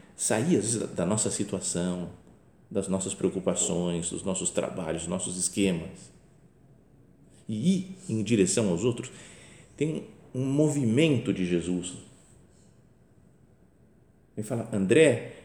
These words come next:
e, e, e Simão tão precis-, querem receber uma visita, então eu vou lá na casa deles visitar. E Jesus, acho que já sabia também, né? Falou, "E a, e a sogra dele tá doente, eu vou lá pra curar ela."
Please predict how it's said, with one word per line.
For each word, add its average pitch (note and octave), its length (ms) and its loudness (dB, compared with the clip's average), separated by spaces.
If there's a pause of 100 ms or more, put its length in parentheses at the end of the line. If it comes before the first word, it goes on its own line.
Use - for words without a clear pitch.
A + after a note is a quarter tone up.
(120)
e, G2+ 80 -2
e, G2 400 0 (140)
e G2 60 -2
Simão G#2 680 4 (540)
tão E3+ 140 4
precis-, D3 340 -2
querem E3+ 320 6 (140)
receber D3 400 2
uma D#3+ 120 2
visita, C#3+ 360 2
então D#3 140 4
eu F3 80 8
vou F#3+ 160 6
lá D#3+ 200 2
na D#3 120 2
casa F#2+ 240 4
deles E2+ 300 4
visitar. E2 720 -4 (1400)
E G2 80 2
Jesus, D3+ 240 8
acho F3 160 6
que A#2 80 0
já A#2 100 6
sabia B2 400 6
também, F#2+ 240 6
né? F#2+ 80 4
Falou, F#2+ 160 2
"E G2 60 6
a, - 180 0
e G#2 60 6
a G2+ 40 6
sogra C3+ 300 6
dele C3 140 4
tá C3 80 2
doente, A#2+ 200 0
eu D3 60 4
vou D#3+ 120 4
lá B2+ 120 2
pra - 120 -2
curar C3+ 400 0
ela." E2+ 300 -8